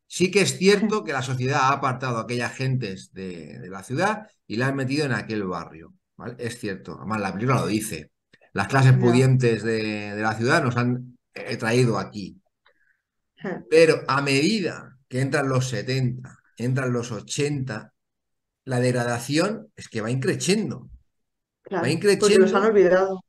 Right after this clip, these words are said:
Speaker 1: al mismo nivel que el, el capitalismo se, se vuelve más salvaje.
Speaker 2: Sí.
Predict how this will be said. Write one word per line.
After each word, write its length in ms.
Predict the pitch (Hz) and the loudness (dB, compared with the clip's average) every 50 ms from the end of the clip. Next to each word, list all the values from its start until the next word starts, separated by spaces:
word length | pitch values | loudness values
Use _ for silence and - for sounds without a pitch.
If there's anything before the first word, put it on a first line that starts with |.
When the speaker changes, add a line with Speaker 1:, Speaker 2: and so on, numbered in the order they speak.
| _ | _
Speaker 1:
al 200 | - 127 131 131 | -2 0 2 4
mismo 280 | 139 175 214 233 247 240 | 4 4 6 6 6 6
nivel 600 | 208 185 170 160 170 214 214 214 226 269 - _ _ _ _ _ _ _ _ _ _ _ _ | 6 4 2 2 2 2 2 0 -2 -6 -12 _ _ _ _ _ _ _ _ _ _ _ _
que 80 | - 131 | -10 -8
el, 360 | 123 - 127 127 127 127 135 | -8 -4 -4 -4 -4 -2 -4
el 100 | 127 127 | -6 -4
capitalismo 800 | 131 127 117 120 127 123 147 143 135 156 185 175 185 208 226 233 175 | -4 -4 -2 -2 -4 -4 -2 -2 -2 -2 -2 -2 -2 -2 -2 -2 -4
se, 180 | 131 127 127 | -4 -8 -8
se 140 | 117 - - | -6 -4 -4
vuelve 240 | 117 120 135 - - | -2 0 0 0 0
más 220 | - 175 185 185 190 - | 0 0 0 0 -2 -4
salvaje. 720 | - 139 120 113 110 110 135 190 208 196 - - 90 - - - _ _ _ _ _ _ _ _ _ _ _ _ _ _ _ | -4 -2 -2 -2 -2 -2 -2 -2 -2 -4 -8 -14 -16 -16 -18 -20 _ _ _ _ _ _ _ _ _ _ _ _ _ _ _
Speaker 2:
Sí. 200 | - - - 202 | -18 -10 -6 -6